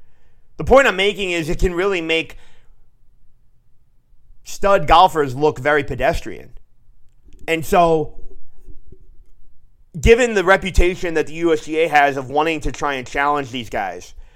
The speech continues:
for a guy to make the cut six out of seven starts at the U S Open, I think is an indicator that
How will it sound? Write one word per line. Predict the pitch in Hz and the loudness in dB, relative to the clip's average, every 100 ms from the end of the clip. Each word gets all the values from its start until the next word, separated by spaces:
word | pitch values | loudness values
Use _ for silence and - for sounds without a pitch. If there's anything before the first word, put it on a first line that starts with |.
| _ - - | _ -12 -12
for | - 180 | 0 2
a | |
guy | 170 175 196 | 6 6 4
to | 165 | 2
make | 160 165 | -2 -2
the | 156 | 0
cut | 165 151 | 2 0
six | - - 175 - | -4 -6 -6 -4
out | 156 | -4
of | 139 | -4
seven | - 165 143 131 | -2 -2 -2 -8
starts | - 151 143 - | -4 0 0 -2
at | 123 | -10
the | |
U | 131 131 | -4 -4
S | 123 | 0
Open, | 160 - 131 | -2 0 -4
I | 127 | -4
think | - 165 - - - - - | -6 -6 -8 -10 -14 -20 -8
is | 277 233 | -6 -2
an | |
indicator | 233 262 - 175 180 165 | -2 0 0 2 0 2
that | 165 156 - - | 2 2 -2 -16